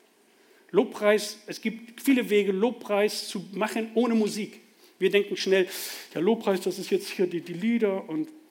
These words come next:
jetzt loben wir den Herrn und, und jetzt setzen wir uns wieder hin und jetzt hören wir und dann hat das damit nichts mehr zu tun.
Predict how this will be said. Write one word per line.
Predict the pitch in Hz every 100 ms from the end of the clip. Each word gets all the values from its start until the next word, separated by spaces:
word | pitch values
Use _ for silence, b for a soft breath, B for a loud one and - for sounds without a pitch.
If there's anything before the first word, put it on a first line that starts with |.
| _ _ _ _ _ -
jetzt | 165 160
loben | 180 202 202
wir | 175
den | 156 143
Herrn | 165 196 196
und, | 160 156 - -
und | 156
jetzt | 160
setzen | 185 190
wir | 175
uns | 147
wieder | 156
hin | 131 208
und | 185 160
jetzt | 151 -
hören | 190 185
wir | 165
und | 147 165
dann | 143
hat | 165
das | 165
damit | - 151 -
nichts | -
mehr | 135
zu | -
tun. | -